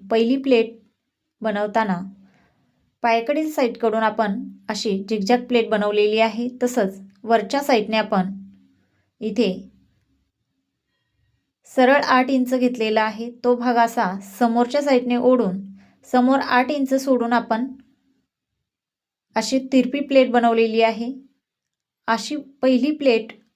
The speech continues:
व्यवस्थित बनवून घेतल्यानंतर आपण समोरचा घेर अतिशय सुंदर आणि अगदी लवकर आपण बनवू शकतो. व्यवस्थित आपल्या प्लेट पडतात. पहिल्या प्लेटची ट्रिक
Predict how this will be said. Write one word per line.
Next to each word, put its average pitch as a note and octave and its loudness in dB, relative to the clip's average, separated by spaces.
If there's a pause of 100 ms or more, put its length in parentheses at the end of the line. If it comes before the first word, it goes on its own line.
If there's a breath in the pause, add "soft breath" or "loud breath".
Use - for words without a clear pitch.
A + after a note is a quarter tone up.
(260)
व्यवस्थित A#3+ 2
बनवून B3 2
घेतल्यानंतर B3 0 (400 loud breath)
आपण A3+ 2
समोरचा A#3 -2
घेर A#3 0
अतिशय A#3+ -2
सुंदर A#3 0
आणि A3 -2 (340 loud breath)
अगदी A#3+ 2
लवकर A#3 4
आपण A#3+ 0 (160)
बनवू G#3+ 0
शकतो. C4 -2
व्यवस्थित A3+ 0
आपल्या G#3+ 0
प्लेट G#3+ -2
पडतात. A3 -2 (1040)
पहिल्या B3 6
प्लेटची A#3+ 0
ट्रिक A3 -4